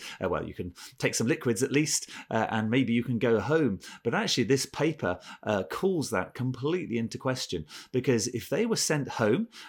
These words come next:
uh, they were much more likely to have an uncontained leak, eighty percent, versus if identified in hospital. They were much more likely to have an unplanned readmission,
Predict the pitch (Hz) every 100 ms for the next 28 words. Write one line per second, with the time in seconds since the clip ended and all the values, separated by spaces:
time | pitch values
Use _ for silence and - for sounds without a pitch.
0 | - 113 107 117 113 113 123 165 208 170
1 | 180 156 139 131 147 139 123 113 104 135
2 | 131 127 120 - 107 98 85 120 226 -
3 | - - 113 120 117 110 - 131 98 104
4 | 117 113 107 113 - 101 101 117 107 -
5 | 104 95 92 135 - 120 135 135 - -
6 | - 101 107 151 180 170 - 151 135 131
7 | 123 101 120 107 107 123 113 120 107 95
8 | 104 87 104 113 240